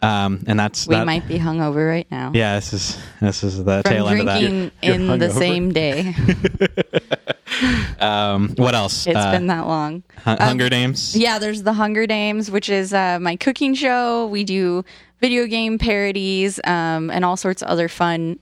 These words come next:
Speaker 2: videos. But also, you can follow us on Twitter and on, uh, YouTube. And we're Laugh Stash T V on both of those. And then also, it, you can follow Let's Rewatch, this podcast,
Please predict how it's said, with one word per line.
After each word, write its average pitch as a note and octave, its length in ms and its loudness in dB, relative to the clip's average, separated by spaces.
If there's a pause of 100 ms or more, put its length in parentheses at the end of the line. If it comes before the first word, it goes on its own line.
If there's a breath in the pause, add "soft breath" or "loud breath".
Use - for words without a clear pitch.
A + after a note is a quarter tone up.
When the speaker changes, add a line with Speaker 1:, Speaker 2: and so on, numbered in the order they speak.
Speaker 2:
videos. F3 720 0
But F#3 240 0 (240)
also, G#3+ 580 0 (360 loud breath)
you G3+ 160 -6
can G3+ 240 0
follow G3 340 0
us G3+ 140 -2
on F#3+ 260 0
Twitter G#3+ 560 0
and F3+ 460 0
on, F3 580 0
uh, D#3+ 420 0
YouTube. G#3 680 -2 (360 loud breath)
And F#3 160 2
we're F3+ 140 2
Laugh F#3 300 0
Stash G3 400 0
T G3+ 160 0
V G3 160 -2
on F3+ 160 2
both F#3 240 0
of F3+ 100 -4
those. F#3 340 2
And G3 200 2
then G3 200 -2
also, C4+ 440 0
it, A3 260 -2
you A3 140 0
can A#3+ 160 0
follow A3+ 400 2
Let's G3+ 340 -2
Rewatch, A3 460 0
this A3 180 -2
podcast, F3+ 720 0